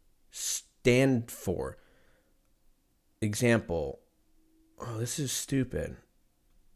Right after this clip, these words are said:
A bad rap tends to be the person or thing unfairly deserving. I understand what it means, dude, but what does the word mean? Usage of rap.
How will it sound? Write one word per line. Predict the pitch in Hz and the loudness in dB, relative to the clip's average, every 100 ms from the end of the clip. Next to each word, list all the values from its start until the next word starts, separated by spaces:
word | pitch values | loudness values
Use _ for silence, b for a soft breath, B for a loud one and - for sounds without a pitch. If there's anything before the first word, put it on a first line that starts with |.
| _ _ - | _ _ -2
A | 117 | 0
bad | 104 - 110 120 139 147 160 175 - _ _ _ _ _ _ _ _ _ _ | 0 0 2 4 6 6 4 2 -4 _ _ _ _ _ _ _ _ _ _
rap | 117 117 107 | 6 6 6
tends | - 120 113 | 4 2 4
to | |
be | 117 | 2
the | 110 | 0
person | - 123 131 135 | 4 4 4 2
or | |
thing | 117 117 113 | 4 2 4
unfairly | 123 113 - 117 117 | 2 4 6 8 8
deserving. | 107 104 110 113 107 B B B - | 4 4 6 6 2 B B B 2
I | 147 | 4
understand | 220 - 214 | 6 6 6
what | 214 | 4
it | - | 4
means, | 110 117 208 202 110 92 | 4 12 12 12 10 4
dude, | 101 127 123 156 | 8 12 12 12
but | 151 | 10
what | 131 151 | 8 6
does | 180 | 6
the | 143 | 6
word | 107 113 151 147 110 | 6 12 12 12 8
mean? | 95 92 87 90 - _ - | 4 2 -2 -6 -14 _ 6
Usage | 143 185 240 185 | 8 10 8 10
of | 180 117 | 10 10
rap. | 104 101 104 127 151 123 110 - - | 4 0 4 6 8 10 8 6 -2